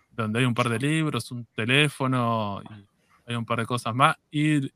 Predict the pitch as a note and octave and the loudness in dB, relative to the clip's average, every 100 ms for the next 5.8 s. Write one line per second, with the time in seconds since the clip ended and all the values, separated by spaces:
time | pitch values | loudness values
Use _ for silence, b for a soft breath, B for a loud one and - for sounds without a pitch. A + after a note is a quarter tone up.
0 | - B2 A#2+ A#2 A#2+ C3 C#3+ C3+ D3+ C#3+ | -6 -2 2 2 2 2 2 2 4 4
1 | A#2 - A2 A#2 B2 A2 - G#2+ A2+ A#2+ | 2 -4 -4 -2 -2 -2 -2 -4 -2 0
2 | A2 - A#2+ G2+ F#2+ - - A2 A2+ A2 | -2 -2 -4 -4 -6 -12 -6 -4 -2 -2
3 | A2 A2+ - A#2+ B2+ B2 A#2 A2+ A2+ A2 | 0 0 4 4 4 2 -2 0 0 2
4 | A2+ A#2+ A#2+ A#2 B2+ D3 _ _ _ _ | 4 6 6 4 2 0 _ _ _ _
5 | _ A#2 A2+ A2 - A#2 G#2 G2 | _ -14 -6 -4 -2 -2 -4 -6